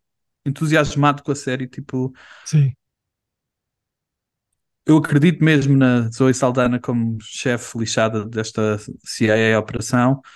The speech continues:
Speaker 1: Acredito mesmo na nova rapariga, que é uma rapariga chamada Leila de Oliveira.
Speaker 2: Uhum.
Speaker 1: É capaz de ser brasileira, não tenho a certeza. Mas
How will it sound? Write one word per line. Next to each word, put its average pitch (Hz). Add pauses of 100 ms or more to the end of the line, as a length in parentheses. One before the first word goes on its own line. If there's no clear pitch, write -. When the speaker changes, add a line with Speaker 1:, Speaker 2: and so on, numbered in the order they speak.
(320)
Speaker 1:
Acredito 139
mesmo 143
na 135
nova 131
rapariga, 123
que -
é -
uma 120
rapariga 117
chamada 110 (1500)
Leila 151
de 139
Oliveira. 127 (380)
Speaker 2:
Uhum. 139 (500)
Speaker 1:
É 113
capaz 120
de -
ser 120
brasileira, 113
não 110
tenho 110
a 107
certeza. 113 (1200)
Mas -